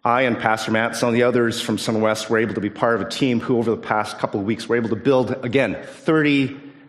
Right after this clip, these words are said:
houses, twelve in my week, eighteen in Matt's. What an amazing accomplishment, and we couldn't have done that without your support. Thank you, Sun West. El Salvador is a developing country that has been devastated by civil war.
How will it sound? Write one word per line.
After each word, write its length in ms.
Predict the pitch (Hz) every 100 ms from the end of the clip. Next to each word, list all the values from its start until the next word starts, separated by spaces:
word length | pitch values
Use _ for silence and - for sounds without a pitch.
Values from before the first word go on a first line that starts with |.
| _ -
houses, 760 | - 127 131 - 80 78 -
twelve 320 | - 131 139
in 80 | 127
my 160 | 123 127
week, 320 | 127 123 -
eighteen 320 | 127 123 135
in 160 | 113 104
Matt's. 280 | 113 117 -
What 440 | 110 127 - -
an 80 | 110
amazing 520 | 104 104 110 98 101
accomplishment, 440 | - 101 - 107
and 100 | 107
we 120 | 104 117
couldn't 300 | - 151 123
have 120 | 101
done 140 | 110
that 180 | 107 98
without 300 | 95 98 90
your 80 | 92
support. 500 | - - - 98 - - - - _
Thank 400 | - 107 107 -
you, 120 | 98
Sun 340 | - 95 87
West. 340 | 82 76 - - - - _ _ _ - - - - - - - - - - - _ _ _ _ _
El 100 | -
Salvador 800 | 131 160 160 165 156 143 143 139
is 400 | 151 139 135 135 -
a 120 | 127
developing 400 | 123 131 131 123
country 360 | 135 127 -
that 120 | 117 110
has 140 | 110
been 220 | - 104
devastated 680 | 120 120 117 - 104 95 85
by 120 | 92
civil 360 | 85 - 95 90
war. 400 | 87 87 73